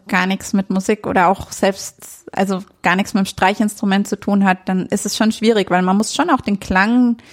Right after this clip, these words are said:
immer wieder verändern beim Instrument. Ja, es kommen auch Musiker, die sagen, äh, das ist ihnen zu scharf jetzt, die E-Seite ist zu scharf oder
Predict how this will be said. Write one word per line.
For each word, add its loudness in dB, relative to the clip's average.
immer 2
wieder 2
verändern 2
beim 0
Instrument. -2
Ja, 2
es -2
kommen 2
auch 0
Musiker, 4
die -2
sagen, 0
äh, -4
das -4
ist -8
ihnen 0
zu -6
scharf 0
jetzt, -2
die -14
E-Seite 0
ist -10
zu -2
scharf 0
oder -2